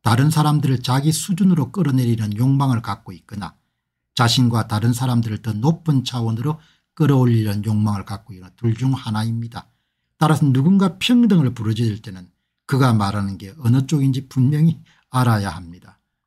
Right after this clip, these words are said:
한국의 좌파들이 잘 새겨들어야 될 이야기네. <laughs> 예, 끌어내리려거나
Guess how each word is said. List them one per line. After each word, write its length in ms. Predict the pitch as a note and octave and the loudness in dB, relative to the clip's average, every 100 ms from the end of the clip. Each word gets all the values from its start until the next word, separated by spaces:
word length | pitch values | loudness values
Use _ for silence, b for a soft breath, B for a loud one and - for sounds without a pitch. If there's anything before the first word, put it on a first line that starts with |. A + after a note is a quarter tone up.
| _ | _
한국의 420 | - C3+ B2 A#2 | -4 -2 2 0
좌파들이 560 | A#2 G#2+ - C#3+ C3 C3 | 0 -2 -2 -2 -2 -4
잘 420 | - - G#2 A#2 A#2 _ | -6 -10 -8 -8 -8 _
새겨들어야 640 | - - C#3+ B2+ D3+ C3 A#2+ | -12 -4 -2 -2 0 -2 -4
될 140 | G2 | -10
이야기네. 500 | E2+ F#2 G2+ B2+ _ _ _ _ - | -16 -20 -20 -20 _ _ _ _ -10
<laughs> 1700 | E3 - - - - - _ _ _ _ _ _ _ _ _ _ G2+ | -10 -8 -10 -10 -18 -20 _ _ _ _ _ _ _ _ _ _ _
예, 140 | F#2+ _ _ _ | _ _ _ _
끌어내리려거나 1040 | G3+ E3+ E3+ F3 E3 C3+ A2+ A#2 A#2 - | 2 4 6 4 4 2 0 -2 -4 -8